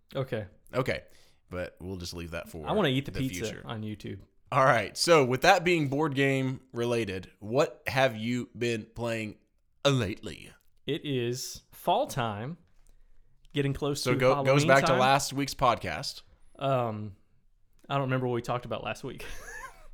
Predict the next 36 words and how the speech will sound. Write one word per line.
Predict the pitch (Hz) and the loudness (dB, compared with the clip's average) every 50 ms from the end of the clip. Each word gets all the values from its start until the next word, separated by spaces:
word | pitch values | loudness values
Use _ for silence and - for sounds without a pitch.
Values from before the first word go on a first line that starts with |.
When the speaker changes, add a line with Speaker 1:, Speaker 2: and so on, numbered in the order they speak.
| - - - - - | -20 -20 -18 -8 -4
Speaker 2:
We | 117 120 | -2 0
talked | - 143 127 127 123 123 | 4 4 4 4 4 2
about | 113 113 113 110 107 - - - | 0 0 2 0 0 -2 -4 -6
if | 104 104 - | -8 -8 -6
you | 104 98 | -8 -6
play | - 113 104 101 | -4 -4 -4 -4
games | 95 95 95 92 95 - | -4 -4 -6 -6 -4 -4
seasonally, | - - 104 107 101 - 95 82 71 67 67 73 80 - - | -4 -4 -4 -6 -8 -8 -8 -10 -12 -12 -12 -12 -14 -12 -10
and | 80 80 80 - | -10 -10 -10 -10
almost | - 87 85 85 82 - | -10 -10 -10 -10 -10 -10
everyone | 76 82 85 87 85 80 78 | -10 -10 -8 -10 -10 -10 -8
said | - - 78 73 78 | -8 -8 -8 -8 -8
no, | 78 76 73 76 73 62 57 - - - | -10 -10 -10 -10 -10 -10 -12 -12 -4 2
Speaker 1:
Oh, | 139 139 | 4 4
yeah, | 135 120 110 - | 4 4 2 0
Speaker 2:
except | |
for | - | -2
Speaker 1:
except | - - 170 151 127 | -2 0 2 2 2
Speaker 2:
you. | 131 120 107 101 - - | 0 -4 -6 -8 -12 -12
Speaker 1:
me. | 180 139 139 135 120 113 | -6 -4 -2 -2 -2 -4
Me, | - | -2
I | - 135 143 143 143 143 135 - - - | 0 2 4 4 4 2 0 -2 -4 -4
Speaker 2:
And | 110 120 131 | -2 -2 0
you | 123 117 | 0 -2
missed. | 110 107 107 101 - - - | -2 -2 -4 -4 -6 -8 -8
You | - 131 | -8 -8
swung | 131 123 127 127 | -4 -4 -2 0
and | 127 123 117 | 0 -2 -2
Speaker 1:
love, | 117 113 | -4 -6
Speaker 2:
missed. | - - - - - - - | -8 -10 -12 -14 -16 -16 -12
Speaker 1:
I, | - 123 123 | -10 -8 -8
I | - 87 127 | -6 -6 -6
love | 127 131 131 131 127 | -2 0 -2 -2 -2
playing | - - 117 113 107 107 104 - - _ _ _ - 147 127 | -4 -6 -6 -6 -6 -8 -10 -14 -20 _ _ _ -16 -14 -10
games | 117 113 110 110 107 - - | -10 -8 -8 -8 -10 -8 -8
seasonally. | 135 131 120 117 110 104 101 98 | -8 -6 -6 -6 -8 -8 -8 -10